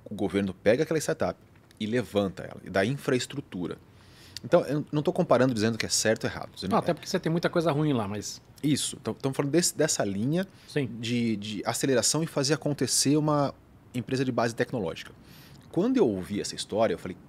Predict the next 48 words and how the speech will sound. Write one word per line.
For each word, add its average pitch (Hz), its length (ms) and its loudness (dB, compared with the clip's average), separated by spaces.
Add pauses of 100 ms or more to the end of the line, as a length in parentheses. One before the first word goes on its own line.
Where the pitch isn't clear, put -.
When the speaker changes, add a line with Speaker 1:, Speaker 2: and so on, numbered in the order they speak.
(240)
Speaker 1:
"Caramba, 90 480 -4
né, - 140 -18
cara? - 180 -20 (400)
É - 60 -10
isso - 180 -10
que - 60 -14
eu - 60 -12
preciso." 131 440 -4 (540)
Porque 113 480 0
enquanto 139 320 -4
eu 196 40 0
estava 139 280 -2
numa 123 180 0
guerra 95 380 0
aqui, 92 220 -8
subindo 104 380 -6
um 101 60 -4
de-, 90 160 -4 (100)
degrau 90 360 0
de - 100 -14
cada 85 140 -10
vez, 104 360 0 (320)
existia 107 320 0
um 185 60 2
buraco 127 480 2
de 92 80 -4
Speaker 2:
E - 20 -2
Speaker 1:
minhoca 92 340 2
Speaker 2:
com, 101 120 2
Speaker 1:
lá - 20 0
Speaker 2:
e, 160 100 2
Speaker 1:
fora. - 300 4
Speaker 2:
é, - 40 2
e - 20 -4
com 151 160 -6
tudo 208 240 -2
contra, 135 420 0
né, 139 120 -4
cara? 92 220 -4
Speaker 1:
É, 92 40 -10
existia 113 320 -2
um 170 80 -2
buraco 107 320 2
de 90 80 -6
minhoca 87 340 -6
lá 76 60 -8
fora 123 480 4 (400)
que 110 260 -4